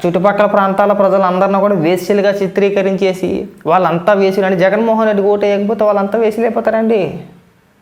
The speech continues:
మీకు ఓటేస్తే సంసారులా, మీకు ఓటేయకపోతే వేశ్యలా? ఇది ఎక్కడ దిక్కుమాల రాజకీయం అని మాకు అర్థం కావట్లా. పైగా మళ్ళీ దానికి మీరు సమర్థింప,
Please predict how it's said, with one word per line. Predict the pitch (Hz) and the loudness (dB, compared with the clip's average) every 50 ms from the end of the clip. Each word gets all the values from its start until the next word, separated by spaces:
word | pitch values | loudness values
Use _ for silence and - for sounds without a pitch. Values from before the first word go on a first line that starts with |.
| _ _ _ _ _ _ _ _ _ _ _ _ _ _ _ _ _ _ | _ _ _ _ _ _ _ _ _ _ _ _ _ _ _ _ _ _
మీకు | 185 185 185 202 | -2 0 2 2
ఓటేస్తే | 208 208 226 233 233 233 226 | 2 4 2 2 2 2 2
సంసారులా, | 233 226 214 202 226 220 190 160 139 135 135 - - - - - | 2 2 2 2 2 2 2 2 0 0 0 -4 -6 -10 -8 -4
మీకు | 190 190 190 | -2 2 2
ఓటేయకపోతే | 214 220 220 226 226 226 220 226 226 247 233 | 2 2 4 4 2 2 2 0 0 0 2
వేశ్యలా? | 214 214 226 220 220 220 160 110 113 123 - - - - - - _ _ _ _ _ _ _ _ _ _ _ 170 | 2 2 0 0 -2 -2 -2 -2 -4 -6 -8 -12 -16 -20 -20 -20 _ _ _ _ _ _ _ _ _ _ _ -2
ఇది | 175 196 | 0 0
ఎక్కడ | 208 202 208 233 226 | 0 2 0 0 0
దిక్కుమాల | 208 233 220 226 226 240 240 226 | 0 0 -2 0 0 0 0 2
రాజకీయం | 233 240 240 220 220 - 240 233 | 2 0 0 0 0 -2 0 0
అని | 233 233 233 | 0 0 0
మాకు | 226 214 208 | 0 0 0
అర్థం | 208 202 202 226 220 | 0 0 0 0 0
కావట్లా. | 220 214 214 208 190 147 139 135 - - - - - - - _ _ _ _ _ _ _ _ _ _ _ _ _ _ _ _ _ _ _ _ _ _ _ _ _ - - _ _ _ | 0 -2 -2 -2 -4 -4 -4 -6 -8 -12 -16 -20 -20 -20 -20 _ _ _ _ _ _ _ _ _ _ _ _ _ _ _ _ _ _ _ _ _ _ _ _ _ -20 -20 _ _ _
పైగా | 180 196 226 254 | 0 2 2 2
మళ్ళీ | 240 233 247 240 | 2 2 2 2
దానికి | 220 240 233 240 233 | 2 2 2 2 2
మీరు | 240 214 | 0 0
సమర్థింప, | - 196 190 214 226 202 214 240 208 - | 0 0 2 2 2 2 2 0 0 0